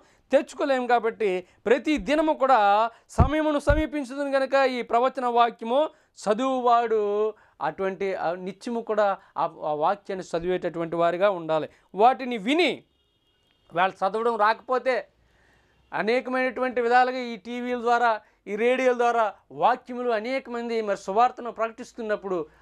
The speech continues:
ఆ వినేటటువంటి వారుగా మరి విన్నప్పుడు కూడా చదవడం రాకపోతే విని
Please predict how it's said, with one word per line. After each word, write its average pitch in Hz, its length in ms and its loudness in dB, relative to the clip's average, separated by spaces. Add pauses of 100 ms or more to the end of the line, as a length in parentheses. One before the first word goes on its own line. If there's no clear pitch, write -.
(120)
ఆ 143 60 -4
వినేటటువంటి 214 800 -2
వారుగా 190 560 0 (220)
మరి 160 160 -2
విన్నప్పుడు 220 480 0
కూడా 180 320 2 (260)
చదవడం 214 360 0
రాకపోతే 220 640 0 (260)
విని 247 580 0